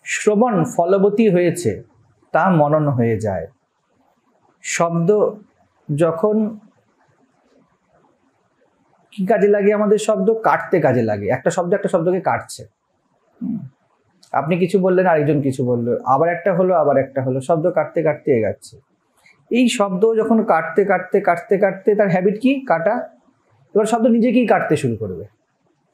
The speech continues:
ঠিক আছে? যেই মুহূর্তে শব্দ কাটতে, কাটতে, কাটতে, কাটতে নিজেকে কাটে, তখন ঘটে শ্রবণ। হুম।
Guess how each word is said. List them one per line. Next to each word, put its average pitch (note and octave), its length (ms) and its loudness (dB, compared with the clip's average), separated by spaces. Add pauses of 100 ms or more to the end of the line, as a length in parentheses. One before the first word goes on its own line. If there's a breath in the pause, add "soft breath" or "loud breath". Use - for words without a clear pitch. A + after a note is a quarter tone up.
(920)
ঠিক F3+ 180 -2
আছে? - 320 -2 (720)
যেই B3+ 340 2
মুহূর্তে A#3+ 680 2
শব্দ G#3+ 440 0
কাটতে, F#3+ 420 0
কাটতে, G3 340 0
কাটতে, F#3 360 0
কাটতে F#3 320 0
নিজেকে F#3 380 2
কাটে, G3 360 0
তখন F#3+ 340 0
ঘটে E3+ 280 0
শ্রবণ। B2 500 0 (1400)
হুম। - 240 -12